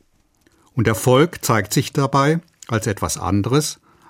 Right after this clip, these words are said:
als landläufige Vorstellung von Status und beruflicher Karriere. Erfolg ist, wenn ich das, was ich erreichen will, auch verwirkliche. Der Ansatz von Coaching ist die Selbststeuerung des eigenen Leistungsprozesses.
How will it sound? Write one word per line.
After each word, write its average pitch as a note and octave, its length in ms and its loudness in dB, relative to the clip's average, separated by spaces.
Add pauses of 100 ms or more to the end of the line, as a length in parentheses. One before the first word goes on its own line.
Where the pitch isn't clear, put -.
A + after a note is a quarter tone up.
als D#3+ 280 -2
landläufige C3 760 0
Vorstellung C3+ 680 0
von G#2+ 200 -2
Status F#2 600 -2
und B2+ 100 2
beruflicher A2+ 540 -2
Karriere. G2+ 640 -2 (1500)
Erfolg G#2 560 -2
ist, - 460 0 (600)
wenn F#2 160 -2
ich - 160 -8
das, F#2+ 640 -2 (180)
was A#2 180 0
ich F3+ 140 2
erreichen D3+ 480 4
will, D#3+ 140 4
auch D3+ 120 -2
verwirkliche. D#3 680 2 (1700)
Der B2+ 200 2
Ansatz D#3 440 4
von C3+ 200 2
Coaching C#3 500 2
ist - 240 -2
die F3+ 80 4
Selbststeuerung C3 1040 2
des D3+ 220 -4
eigenen G2 360 -2
Leistungsprozesses. - 1160 -8